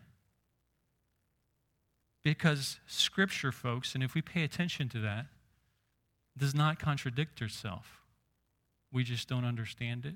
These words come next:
We don't study it, and we say, "Well, this don't make sense. He said this here, but this here." Well, did you study it?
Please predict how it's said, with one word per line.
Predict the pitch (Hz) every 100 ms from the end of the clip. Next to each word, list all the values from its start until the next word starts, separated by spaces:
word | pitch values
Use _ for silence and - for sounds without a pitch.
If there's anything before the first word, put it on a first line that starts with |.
| - -
We | 123
don't | 117 113
study | - - 123 123 131
it, |
and | 160 127
we | 120
say, | - 120 117
"Well, | 127 135 143
this | 139 156
don't | - 127
make | 107 104
sense. | 120 123
He | 151
said | - 139 131
this | 143 -
here, | 156 160
but | 131 131
this | 135 135
here." | - 160 - -
Well, |
did | 120 117
you | 123 117
study | - 127 127 160
it? | 220